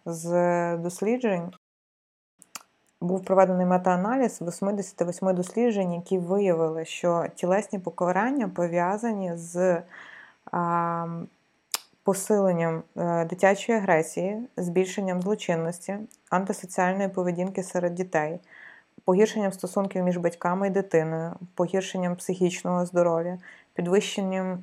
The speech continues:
ризиком бути жертвою фізичного насильства, посиленням агресії дорослих,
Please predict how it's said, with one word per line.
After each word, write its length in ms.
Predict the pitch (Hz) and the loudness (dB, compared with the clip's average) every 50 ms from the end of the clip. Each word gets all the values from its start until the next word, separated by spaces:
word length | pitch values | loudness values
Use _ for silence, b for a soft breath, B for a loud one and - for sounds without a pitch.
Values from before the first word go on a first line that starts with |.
| - | -2
ризиком 640 | - 180 185 185 185 180 180 180 - 180 175 175 170 - - | 0 4 4 6 4 4 2 0 0 0 -2 -2 -2 -6 -8
бути 340 | 165 160 180 185 185 185 170 | -6 0 0 0 0 0 2
жертвою 460 | 165 180 175 175 170 - 175 175 175 | 4 6 6 6 4 2 0 0 0
фізичного 600 | 170 - 180 165 175 170 175 - - 190 185 180 | -2 -4 -2 0 0 0 0 -2 -4 -2 -2 0
насильства, 720 | 180 190 185 - - 175 160 165 165 - 180 190 214 233 B B B B B B B B - | -2 -2 -2 0 2 2 2 2 -2 -4 -4 -4 -4 -4 B B B B B B B B -2
посиленням 500 | 190 180 180 220 214 208 202 190 180 180 | -2 2 4 4 4 6 4 4 2 0
агресії 580 | 175 170 165 175 190 180 175 175 - - 185 180 | 0 0 2 4 6 6 6 4 2 -2 -2 0
дорослих, 600 | 175 196 196 185 165 156 156 - - 180 185 | 2 4 6 6 6 4 2 0 -2 -4 -4